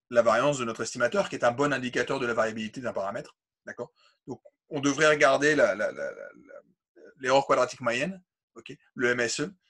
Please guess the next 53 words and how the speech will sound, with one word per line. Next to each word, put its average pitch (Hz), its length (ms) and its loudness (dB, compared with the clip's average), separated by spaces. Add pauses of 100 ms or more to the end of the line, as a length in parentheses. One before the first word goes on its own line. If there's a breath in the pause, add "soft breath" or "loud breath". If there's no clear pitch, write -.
(220)
alors, 117 80 -2
le 135 120 2
M 156 80 4
S 165 180 2
E - 20 4
est 185 80 2
un 147 80 2
peu 156 80 -4
particulier, 156 720 -2
un, 123 300 2
un, 117 280 -4
euh, - 380 -10
quand 135 220 -6
on 135 100 -4
est 139 120 0
sur 123 260 -4
des, 113 220 -4
des 117 100 -8
problèmes 127 240 -4
multivariés, 123 480 0
parce - 160 -8
que 139 60 -6
le 131 100 0
M 135 100 -2
S 135 200 -2
E 147 60 0
d'un 131 140 -2
estimateur 127 540 -4
multivarié, 120 520 -4
c'est 123 140 -10
une 120 100 -18
matrice. 113 460 -12 (300)
Ok. 113 200 -20 (340)
Donc, - 140 -12
la 139 100 0
métro-, 139 300 -4
la 135 120 -4
métrique 139 260 -8
classique, 143 380 -6
c'est 117 100 -10
de - 60 -16
prendre 123 180 -8
la - 80 0
trace - 500 -4
de 117 120 -18
ce 110 160 -10
M 107 160 -10
S - 160 -12
E. 117 80 -14 (340)
Ok, - 160 -18
encore 117 200 -6
une 113 100 -8
fois, 131 200 -6